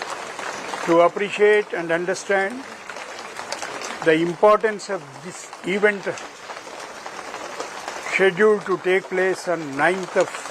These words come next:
September, that is election of the Vice President of India. He has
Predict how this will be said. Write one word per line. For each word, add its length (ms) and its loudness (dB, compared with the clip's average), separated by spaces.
September, 680 4
that 180 4
is 180 4
election 640 4
of 180 -2
the 100 -4
Vice 320 0
President 460 -2
of 120 -2
India. 320 0
He 140 2
has 200 4